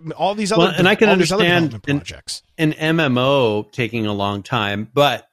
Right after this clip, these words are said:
Speaker 2: the issue is there's supposedly all these other projects happening that we've not heard a word about. We've only heard about their prob-, what should be their biggest project, you know, as far as work-wise,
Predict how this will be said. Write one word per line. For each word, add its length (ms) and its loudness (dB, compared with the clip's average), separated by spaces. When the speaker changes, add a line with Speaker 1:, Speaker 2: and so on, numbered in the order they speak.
Speaker 2:
the 160 -2
issue 380 -2
is 480 -2
there's 140 -6
supposedly 460 0
all 140 2
these 180 -4
other 220 0
projects 480 -2
happening 480 -4
that 80 -8
we've 180 0
not 200 -2
heard 180 -2
a 40 -2
word 340 -2
about. 380 -4
We've 180 2
only 240 2
heard 240 2
about 360 -4
their 160 -2
prob-, 280 -6
what 200 -6
should 240 0
be 120 -2
their 160 -2
biggest 480 -4
project, 580 -2
you 60 -10
know, 60 -8
as 80 -12
far 260 -2
as 120 -12
work-wise, 800 -4